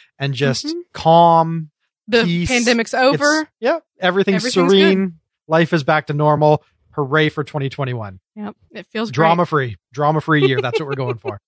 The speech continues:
Speaker 2: <laughs> Absolutely. So, uh, way on back in twenty twenty,
Speaker 1: Mm-hmm.
Speaker 2: you know, thirty years ago,
Speaker 1: Yeah.
Speaker 2: S N L gave us four Cut for Time sketches from the first nine episodes of this season. And so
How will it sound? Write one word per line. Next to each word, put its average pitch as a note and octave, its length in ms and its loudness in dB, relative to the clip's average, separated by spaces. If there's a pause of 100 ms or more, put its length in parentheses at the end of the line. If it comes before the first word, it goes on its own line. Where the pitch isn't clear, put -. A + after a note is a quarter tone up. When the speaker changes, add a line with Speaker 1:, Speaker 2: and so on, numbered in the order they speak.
(240)
Speaker 2:
<laughs> - 340 -20
Absolutely. G3 760 -8 (600)
So, A#3+ 360 0
uh, G#3+ 360 2 (540)
way E4 440 2
on C#4+ 320 2
back C4 300 0
in A3+ 160 -6
twenty C4 340 -2
twenty, A3 520 -2 (260)
Speaker 1:
Mm-hmm. D3+ 140 -2
Speaker 2:
you D#3 80 2
know, F#3+ 80 -2
thirty A3+ 300 -2
years A3 240 2
ago, F#3 320 -4 (320)
Speaker 1:
Yeah. B2+ 120 -4 (160)
Speaker 2:
S C#4+ 200 -2
N C#4+ 100 0
L B3+ 340 2 (160)
gave A#3+ 220 2
us A#3 140 -6
four B3 340 2
Cut - 280 -4
for B3+ 100 -4
Time A3+ 300 -2
sketches A#3+ 480 -4
from A3 200 -4
the G3+ 180 -4
first A#3+ 300 -2
nine G#3+ 180 -2
episodes G3+ 440 -8
of F#3+ 80 -10
this G3+ 140 -8
season. G3+ 360 -6
And G#3 120 -4
so A3 300 -4